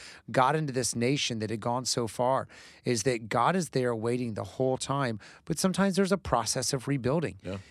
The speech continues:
Speaker 1: And just one step is important, is you can't measure your life by where you see someone else when they're at a different place right now. But you can make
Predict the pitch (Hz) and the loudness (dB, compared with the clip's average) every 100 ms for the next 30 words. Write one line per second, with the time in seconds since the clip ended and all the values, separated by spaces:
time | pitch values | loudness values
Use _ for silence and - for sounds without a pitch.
0 | - 131 131 - 127 131 165 156 - 160 | -4 0 2 0 0 2 2 2 2 4
1 | 170 160 131 131 113 160 170 131 120 107 | 4 2 0 -2 0 2 2 2 0 0
2 | 147 - 190 165 123 135 139 123 107 135 | -2 0 0 0 0 0 0 -2 2 2
3 | 156 110 101 107 - 120 117 131 123 123 | 2 2 0 -2 0 2 2 2 2 0
4 | 113 - 131 120 - 120 107 104 - 107 | 0 0 0 0 2 2 0 -2 0 2
5 | 147 120 - - - - - - 123 123 | 4 2 -2 -4 -10 -18 -12 -2 0 4
6 | 143 143 - 151 160 151 170 180 147 165 | 4 2 0 0 2 2 2 -2 0 2
7 | 185 - 139 117 101 92 107 135 - 170 | 2 2 0 0 -2 0 0 0 2 0
8 | 196 175 143 139 131 | 2 0 2 0 0